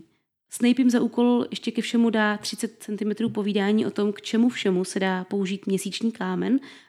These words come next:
a docela vtipně jenom moje poznámky k měsíčnímu kamenu mají určitě přes třicet centimetrů,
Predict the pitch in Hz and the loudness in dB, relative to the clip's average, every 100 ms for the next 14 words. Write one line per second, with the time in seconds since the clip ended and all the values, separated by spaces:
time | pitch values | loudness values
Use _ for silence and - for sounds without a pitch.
0 | _ 220 220 226 226 208 - 208 214 208 | _ -4 0 -2 0 -4 2 4 4 4
1 | 220 214 202 214 208 202 190 - 185 - | 2 -2 0 2 0 0 -4 -4 -8 -8
2 | - 202 190 - 190 185 185 202 180 185 | -8 -4 -4 -4 -2 0 0 0 0 0
3 | 185 202 - - - - - 185 196 190 | -2 -6 -8 -14 -16 -16 -12 -10 -6 -4
4 | 180 185 175 | -2 -4 -2